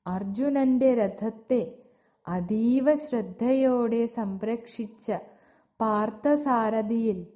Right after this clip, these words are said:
ഞാൻ എൻ്റെ മനസ്സ് ഏകാഗ്രമാക്കുകയാണ്.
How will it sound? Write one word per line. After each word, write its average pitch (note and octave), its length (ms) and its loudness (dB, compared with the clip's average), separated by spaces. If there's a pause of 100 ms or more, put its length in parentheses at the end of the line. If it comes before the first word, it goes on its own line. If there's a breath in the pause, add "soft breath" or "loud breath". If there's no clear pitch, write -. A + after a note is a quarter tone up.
(480)
ഞാൻ G3 540 0 (320)
എൻ്റെ G3+ 420 2
മനസ്സ് G#3 680 -2 (440)
ഏകാഗ്രമാക്കുകയാണ്. G3+ 1800 -2